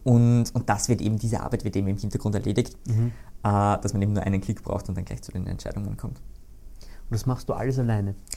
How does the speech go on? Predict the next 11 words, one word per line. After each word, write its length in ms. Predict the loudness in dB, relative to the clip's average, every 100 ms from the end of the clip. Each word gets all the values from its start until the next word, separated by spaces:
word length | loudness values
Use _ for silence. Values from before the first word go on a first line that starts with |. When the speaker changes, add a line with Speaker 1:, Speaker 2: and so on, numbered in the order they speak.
| -14 -16 -14 -2
Speaker 1:
Das 100 | 2
mache 220 | 4 2
ich 120 | 0
alles 200 | 2 4
alleine. 560 | 4 4 8 8 8 4 -6 -10
Das 180 | -2 -2
Ganze 460 | 0 -2 6 6 6
läuft 520 | 2 2 2 0 -2 0
eigentlich 280 | 2 2
ziemlich 240 | 0 0 0
von, 420 | 0 2 2 0